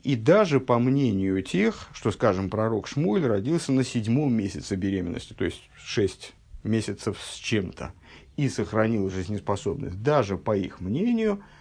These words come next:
а, ребенок не может сохранить жизнеспособность, если он, если он родился, э, на девятом месяце до конца истечения,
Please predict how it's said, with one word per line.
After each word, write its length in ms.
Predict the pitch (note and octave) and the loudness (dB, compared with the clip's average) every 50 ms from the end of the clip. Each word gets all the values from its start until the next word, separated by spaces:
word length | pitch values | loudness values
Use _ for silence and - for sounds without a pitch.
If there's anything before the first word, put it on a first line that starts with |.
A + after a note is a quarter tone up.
| - - - - | -20 -20 -16 -8
а, 500 | - A2 G#2+ G#2+ G#2+ G#2 G#2 G2+ G2 G#2 | -2 0 2 4 4 4 2 2 0 0
ребенок 640 | G#2 G#2 G2+ B2+ F3+ G#3 G#3 G3+ F#3 F#3+ - - - - | 0 0 2 2 4 4 4 2 0 -2 -4 -18 -18 -10
не 180 | - A2+ A2+ B2 | -4 0 2 4
может 300 | D3 C#3 A#2 G#2 G2 - | 6 6 4 4 2 -2
сохранить 420 | G#2 G2+ - A2 G#2+ G#2+ G2 F#2 | -4 -2 -2 -2 0 0 -2 -4
жизнеспособность, 800 | F#2 F#2 E2 F#2+ F#2 F2+ - - - - F3+ G3+ G#3 F3+ - - | -4 -6 -6 -6 -6 -6 -4 -4 0 2 2 2 2 0 -2 2
если 280 | - A#2+ A2 - - A2+ | 4 4 4 4 2 0
он, 140 | G#2 F2 - | 0 0 -2
если 320 | - A#2 C#3 C3 B2 - A#2 | -2 0 0 0 0 0 0
он 240 | A#2 A2+ G#2+ G2+ G2+ | 0 0 0 -2 -2
родился, 720 | G#2 G#2 G2+ G#2+ C3+ F#3 A3+ A#3+ G#3+ - - A2 G2+ - - - - - - - - - - - | -2 -2 -2 -2 -2 -2 0 -2 -2 -2 -2 -4 -4 -4 -6 -12 -20 -20 -20 -20 -20 -20 -12 -4
э, 180 | - G#2 G2+ G2+ | -2 0 2 2
на 360 | G2+ G#2 G#2+ A#2+ D3 E3 D#3+ | 2 4 4 4 6 4 4
девятом 640 | B2+ A2+ A#2 A#2 G#2+ G#2+ B2 C3+ C3+ - A#2+ A2 G#2+ | 2 2 2 2 4 6 4 4 4 2 0 0 2
месяце 500 | B2 D#3+ F#3+ F#3 - C#3 - - A#2 G#2+ | 2 2 0 0 -2 -6 -8 -4 -4 -4
до 260 | G2 G2+ A#2 C#3+ D3+ | -4 0 2 2 2
конца 480 | D3 - A2+ G#2 G2+ - - C3 B2+ | 2 0 -2 -2 -2 -2 -2 -2 -2
истечения, 840 | A2 F#2+ - - F#2+ - - B2 A#2+ A#2 A#2 A2 A2 A2 G#2+ G#2+ G#2 | -2 -4 -4 -6 -8 -4 -2 0 0 0 0 -2 0 0 -2 -2 -4